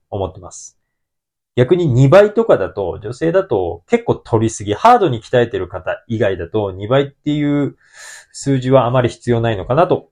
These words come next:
思います。で、やっぱりこういった体重を増やすときっていうのは食事量が増えるので、お腹が張って固形び-、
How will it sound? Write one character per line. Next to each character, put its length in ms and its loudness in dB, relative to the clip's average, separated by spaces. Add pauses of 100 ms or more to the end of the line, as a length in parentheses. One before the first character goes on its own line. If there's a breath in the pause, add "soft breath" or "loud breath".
思 180 0
い 60 0
ま 180 0
す。 300 -16 (1040)
で、 360 4 (680)
や 80 2
っ 40 -2
ぱ 100 4
り 120 0
こ 180 4
う 60 6
い 80 -2
っ 40 -20
た 140 2
体 200 2
重 180 -2
を 60 4
増 160 0
や 100 8
す 120 -4
と 120 0
き 100 -20
っ 20 -20
て 160 -16
い 60 -6
う 40 -10
の 60 -8
は 80 -6
食 280 -4
事 120 -4
量 160 4
が 160 -2
増 100 -2
え 80 4
る 100 -2
の 140 -6
で、 340 -2 (140)
お 120 2
腹 260 2
が 120 4
張 100 4
っ 80 -10
て 100 0
固 160 -8
形 180 2
び-、 220 -2